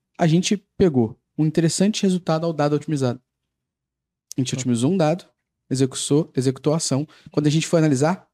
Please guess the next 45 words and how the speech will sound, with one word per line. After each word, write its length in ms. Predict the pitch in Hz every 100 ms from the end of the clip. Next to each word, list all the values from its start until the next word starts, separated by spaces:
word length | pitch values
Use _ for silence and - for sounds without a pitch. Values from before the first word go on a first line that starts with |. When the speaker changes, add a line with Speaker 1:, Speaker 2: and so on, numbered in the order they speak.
| _
Speaker 1:
a 40 |
gente 100 | 151
acabou 260 | - 156 147
de 60 | 185
identificar 380 | 185 - - 151
um 80 |
interessante 480 | 135 139 139 165 170
resultado 400 | 185 180 165 147
ao 60 | 165
dado 220 | 160 143
otimizado. 480 | 160 - 185 170 135 _ -
É 80 |
irado. 320 | 156 196 151 131
Speaker 2:
Bom. 120 | 123 _ _ - - -
Speaker 1:
Então 140 | 127
esse 140 | 185
momento 240 | 196 202 -
irado 300 | 151 156 170
só 220 | 131 147
vai 120 | 131
acontecer 560 | 196 190 156 127 185 214 _ _
se 120 | -
a 60 | -
gente 260 | 127 143 -
tomar 280 | 160 147
decisão 460 | 214 214 190 147 185 _ _
baseada 320 | 131 127 131
nesses 240 | 156 -
dados, 260 | 170 160 147
voltar, 420 | 135 135 131 147
repetir, 540 | 165 156 - 151 - 165
analisar, 520 | 135 139 131 143 156
consumir, 480 | - 139 143 139 156 - - -
isso 220 | 214 214
o 20 |
tempo 240 | 185 202
todo, 280 | - 151 123
o 60 | 131
ciclo 260 | - 160
todo. 200 | 143 113 - - - -
E 100 | 135
eu 60 |
trouxe 260 | 139 240 202
isso 120 | 156
aqui 240 | 127 190